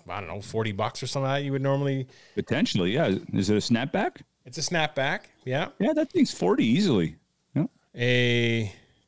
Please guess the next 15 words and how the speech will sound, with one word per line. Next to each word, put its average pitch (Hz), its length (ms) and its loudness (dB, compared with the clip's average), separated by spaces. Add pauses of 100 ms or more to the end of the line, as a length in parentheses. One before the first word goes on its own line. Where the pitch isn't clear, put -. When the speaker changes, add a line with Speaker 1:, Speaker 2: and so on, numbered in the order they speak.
(1500)
Speaker 1:
John 127 260 2
Tavares. 131 1080 4 (380)
<laughs> - 540 -6 (2500)
Speaker 2:
That's - 160 -2
ten 208 200 2
bucks. 135 280 0
Uh, 131 340 0
that's - 240 -2 (120)
ten 240 180 2
bucks 190 240 2
all 151 140 2
day, 139 180 2
every 107 180 2
day, 170 200 0
kid. 156 260 -2